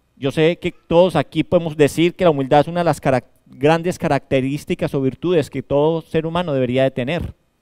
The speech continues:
pero la cual también muchos care-, carecemos, ¿sí o no? Entonces yo los quiero invitar a que veamos el carácter de Juan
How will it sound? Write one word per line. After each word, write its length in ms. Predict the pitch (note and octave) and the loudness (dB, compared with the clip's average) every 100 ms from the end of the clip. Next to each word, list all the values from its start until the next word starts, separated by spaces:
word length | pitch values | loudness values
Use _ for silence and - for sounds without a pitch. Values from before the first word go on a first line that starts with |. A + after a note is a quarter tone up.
| _ _ _ - | _ _ _ -2
pero 140 | B2+ | 0
la 120 | A#2+ | 0
cual 220 | - B2+ A#2+ | 0 -2 -2
también 320 | C#3+ C#3+ C#3 | -4 -4 -6
muchos 300 | C3 C3 - | -8 -12 -10
care-, 300 | A2+ F#2+ - _ | -6 -6 -8 _
carecemos, 640 | A2 F#2 C3+ C3+ - - - - | -6 -4 -4 -6 -10 -18 -20 -18
¿sí 140 | - E3+ | -6 -4
o 80 | |
no? 200 | A#2+ F#2+ - _ _ _ _ - _ | -2 -4 -10 _ _ _ _ -20 _
Entonces 260 | - F3+ A3+ | 0 2 6
yo 100 | A3+ | 6
los 120 | G#3+ | 6
quiero 180 | A3 G#3 | 2 0
invitar 480 | G3+ - D#3 G3 A3+ - _ _ _ _ _ _ _ _ - - | 0 2 2 2 -4 -16 _ _ _ _ _ _ _ _ -18 -2
a 120 | D3+ | 0
que 140 | E3 | 6
veamos 520 | D#3 E3 F3 G#3 - _ _ _ - | 6 6 2 -2 -6 _ _ _ -2
el 140 | D#3 | 0
carácter 460 | - D#3+ F#3+ - F#3 | 2 0 0 -4 -6
de 100 | C#3+ | -4
Juan 360 | F3 D#3+ G#2+ | -4 -8 -10